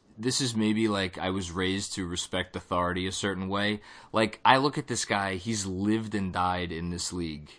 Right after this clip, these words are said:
in the N B A, for twenty years. He was on, like, before he got his first head coaching job, for two or three straight years. I think it's, um,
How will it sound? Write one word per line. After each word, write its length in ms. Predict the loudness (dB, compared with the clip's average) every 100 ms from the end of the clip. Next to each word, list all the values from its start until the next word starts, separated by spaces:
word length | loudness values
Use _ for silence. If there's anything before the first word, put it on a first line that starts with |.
| -10
in 120 | -6
the 120 | -4
N 100 | -4
B 160 | -4 -4
A, 300 | -4 -8 -14 -20 -20 -20
for 240 | -12 -2 -2
twenty 360 | 0 -2 0
years. 480 | -2 -6 -8 -12 -12 -16 -20 -20 _
He 240 | -8 2 4
was 240 | 4 2 2
on, 540 | 4 4 4 0 -4 -4
like, 180 | -6 -6
before 300 | -4 0 2
he 80 | 4
got 180 | 2
his 140 | 2 -2
first 280 | -2 -4 -4
head 180 | -8
coaching 360 | -4 -4 -4 -6
job, 420 | -6 -4 -6 -8
for 480 | -8 -2 0 0 -2 0
two 160 | 2
or 60 | 2
three 220 | 2 0
straight 300 | 0 0 2
years. 280 | 2 -2 -2
I 80 | -4
think 180 | -4
it's, 240 | -4 -4 -2
um, 420 | 0 0 -2 -10